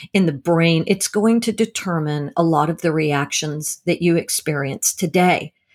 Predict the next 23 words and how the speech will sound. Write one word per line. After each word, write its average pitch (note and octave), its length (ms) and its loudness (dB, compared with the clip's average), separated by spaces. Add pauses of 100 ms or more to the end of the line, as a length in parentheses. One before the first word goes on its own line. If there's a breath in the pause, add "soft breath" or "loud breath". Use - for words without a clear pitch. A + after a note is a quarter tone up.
(140)
because F3+ 460 0
those F#3 300 2
are F3+ 220 -2
old F3 400 0
looping G3 560 0
thoughts E3 640 0
and D#3+ 180 -2
reactions D#3 960 -2 (400 loud breath)
and E3+ 340 0
feelings F#3+ 500 0
that D#3+ 120 0
are D3+ 60 -2
very F3+ 300 2
powerfully A3 880 -2
created G3+ 920 0 (340 soft breath)
when F#3 220 2
you're D#3 100 0
children, - 680 -4 (320 soft breath)
and G#3 140 4
they G#3+ 80 4
can G#3+ 200 0
be F#3+ 140 0
very E3 400 -2